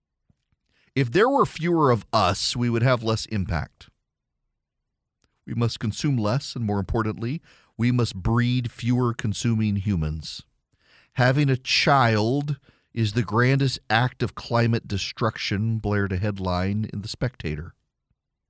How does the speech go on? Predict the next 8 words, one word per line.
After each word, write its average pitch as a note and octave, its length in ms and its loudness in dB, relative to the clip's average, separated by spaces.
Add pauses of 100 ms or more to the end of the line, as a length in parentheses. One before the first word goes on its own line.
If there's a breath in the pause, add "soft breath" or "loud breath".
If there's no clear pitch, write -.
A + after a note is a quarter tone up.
(500 soft breath)
"We're C3 200 2
getting F3+ 480 0
handed B2 680 2 (420)
a G#2+ 140 2
piece - 400 -2
of A2+ 380 2
blankety A2+ 360 -2
blank G2+ 320 -2